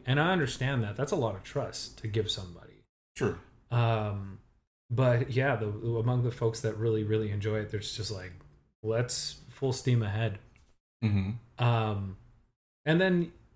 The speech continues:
Speaker 1: you know, that you have that, uh, which is its own flavor of ice cream.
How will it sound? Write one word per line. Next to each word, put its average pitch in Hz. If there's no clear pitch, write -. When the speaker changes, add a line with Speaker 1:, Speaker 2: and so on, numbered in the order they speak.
Speaker 1:
you 175
know, 127
that 127
you 139
have 143
that, 113
uh, 107
which 117
is 120
its 113
own 131
flavor 113
of 107
ice 101
cream. 104